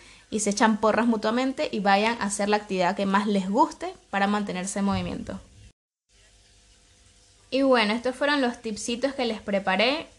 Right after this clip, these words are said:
Probablemente haga otro episodio con más tips a medida que los vaya escribiendo. Esto, para ser honesta, fue un momento de inspiración en el autobús.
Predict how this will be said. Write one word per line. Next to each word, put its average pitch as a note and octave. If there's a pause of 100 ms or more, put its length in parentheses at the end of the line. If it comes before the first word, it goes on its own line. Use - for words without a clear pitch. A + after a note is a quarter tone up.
(240)
Probablemente A3+
haga G#3+
otro A3
episodio G3+
con F#3+
más F3+
tips -
a F#3
medida F#3
que G3+
los F#3+
vaya F3+
escribiendo. C#4 (500)
Esto, C4+ (140)
para A3
ser A3
honesta, B3+
fue B3+
un A#3+
momento A#3
de G#3+
inspiración G#3
en B3
el A3
autobús. F#3